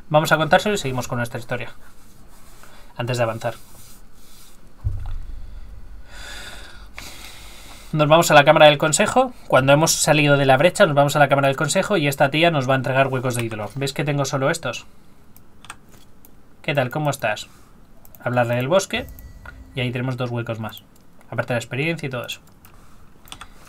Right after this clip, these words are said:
Y ahí lo tenemos. Ahora podemos aprovechar y meterle más ídolos.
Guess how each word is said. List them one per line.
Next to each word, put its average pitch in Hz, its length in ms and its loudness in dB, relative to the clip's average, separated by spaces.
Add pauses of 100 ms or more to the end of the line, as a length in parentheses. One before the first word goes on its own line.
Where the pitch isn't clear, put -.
(160)
Y 120 60 -8
ahí 117 40 -4
lo 117 100 -6
tenemos. 113 340 -16 (300)
Ahora 139 180 2
podemos 135 200 -2
aprovechar 143 440 0
y 180 40 -4
meterle 123 300 -4
más 117 180 -8
ídolos. 110 320 -10